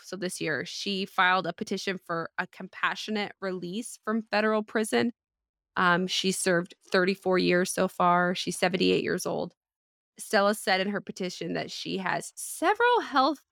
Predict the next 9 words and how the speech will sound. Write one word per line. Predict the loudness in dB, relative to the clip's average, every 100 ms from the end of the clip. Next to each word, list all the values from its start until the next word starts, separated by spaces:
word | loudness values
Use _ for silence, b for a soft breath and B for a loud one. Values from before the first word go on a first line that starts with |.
| _ _ -2
issues | -2 0 0 0 -2
relating | -2 0 0 -2
to | -2 -2 0
her | -2 -2
elderly | -4 -2 -2 -2 -2
age | -2 -2 -4 -6 -6
and | -4 0
that | 0 0
the | -2 -2